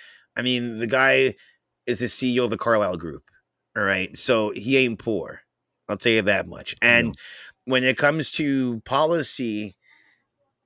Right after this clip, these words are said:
Speaker 1: I mean, he, he, he didn't really run on so, so many policies. There were a lot of things that you still don't really know how he feels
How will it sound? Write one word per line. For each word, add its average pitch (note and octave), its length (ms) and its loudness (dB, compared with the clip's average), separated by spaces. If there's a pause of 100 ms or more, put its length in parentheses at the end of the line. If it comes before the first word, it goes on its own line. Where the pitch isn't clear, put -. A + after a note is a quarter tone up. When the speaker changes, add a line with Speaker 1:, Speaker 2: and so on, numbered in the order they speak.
Speaker 1:
I D#3+ 120 2
mean, F3 160 -2
he, E3+ 360 -6 (360)
he, D#3+ 80 -6
he D#3 40 -2
didn't D#3 360 2
really E3 240 2
run C#3+ 200 2
on B2 360 -2
so, - 580 0
so C3 260 0
many C3+ 260 -2
policies. A2+ 460 -2
There A#2+ 100 -2
were A#2+ 60 2
a A#2 60 2
lot A#2+ 180 0
of C#3 100 0
things C#3 300 -2
that A#2 300 2 (260)
you C3 180 -2
still D3 260 0
don't D3+ 160 -2
really B2+ 200 -4
know G#2+ 220 -4
how G2+ 180 -2
he G2+ 140 -4
feels F#2+ 580 -6